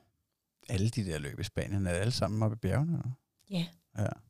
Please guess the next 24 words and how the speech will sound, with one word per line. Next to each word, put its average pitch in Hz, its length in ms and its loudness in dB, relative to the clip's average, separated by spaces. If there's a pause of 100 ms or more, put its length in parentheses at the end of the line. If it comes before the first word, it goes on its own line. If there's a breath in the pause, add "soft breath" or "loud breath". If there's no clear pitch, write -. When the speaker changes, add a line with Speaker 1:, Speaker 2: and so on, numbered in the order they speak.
(520)
Speaker 1:
Ja, 104 120 6
men 92 140 2
det 95 140 0
sagde 92 160 2
du 82 120 -4
også 101 140 -2
lige 98 120 0
før, 87 140 0
du 87 140 -2
vil 92 100 0
gerne 90 160 4
Speaker 2:
Det, 92 80 4
Speaker 1:
væk 98 120 4
fra - 140 0
Speaker 2:
jeg 90 340 2
har, 107 80 6
Speaker 1:
hamsterhjulet. 104 520 2
Speaker 2:
jeg - 60 4
har, 226 300 -2 (100)
øh, 226 200 2
løbet 240 360 -2 (120)
et 262 180 -2
halvmarathon, 233 920 -4 (160)
nej, 240 220 2